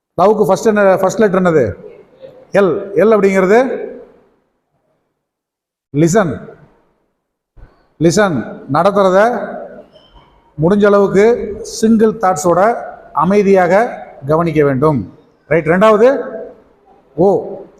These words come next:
ஒபே. ஒபேங்கிறது ஸ்டாஃப் சொல்றத வந்து ஒபே பண்ணும்போது நமக்கான நெகட்டிவ் தாட்ஸ் வராது.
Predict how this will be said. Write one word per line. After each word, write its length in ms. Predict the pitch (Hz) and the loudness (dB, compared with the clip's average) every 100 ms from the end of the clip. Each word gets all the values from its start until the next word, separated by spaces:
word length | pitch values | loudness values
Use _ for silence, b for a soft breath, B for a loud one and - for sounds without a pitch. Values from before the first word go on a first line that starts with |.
| _ | _
ஒபே. 400 | 165 185 208 123 - - - - _ | -2 2 2 2 -6 -12 -18 -20 _
ஒபேங்கிறது 880 | 156 196 233 214 196 180 226 - - - - _ _ _ _ _ _ | 0 2 2 2 2 2 2 -2 -10 -16 -20 _ _ _ _ _ _
ஸ்டாஃப் 480 | - - 185 240 202 | -18 -2 0 2 0
சொல்றத 420 | 214 202 214 220 | 0 2 2 2
வந்து 500 | 202 196 233 247 - - | 2 4 2 2 -4 -2
ஒபே 280 | 170 226 233 | 2 4 4
பண்ணும்போது 840 | 196 190 185 175 196 240 - - - - | 2 0 2 2 4 2 0 -10 -14 -6
நமக்கான 420 | 151 190 185 185 170 | -2 0 0 0 0
நெகட்டிவ் 400 | 180 202 214 190 | 0 0 0 2
தாட்ஸ் 220 | 175 170 | 0 0
வராது. 300 | 160 151 131 | 0 0 0